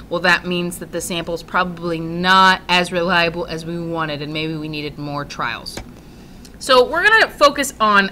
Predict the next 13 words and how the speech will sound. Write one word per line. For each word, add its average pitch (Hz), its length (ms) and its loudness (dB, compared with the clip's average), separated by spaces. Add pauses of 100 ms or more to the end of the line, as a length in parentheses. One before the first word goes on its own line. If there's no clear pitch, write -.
a 202 80 0
couple 269 400 2
different 196 400 -2
types 185 260 -2
of 165 80 -2
sampling 175 500 -4
methods 160 360 -6
for 180 180 -2
living 196 600 2
things 175 540 -4
in 185 120 -4
this 165 140 -6
class. 175 280 2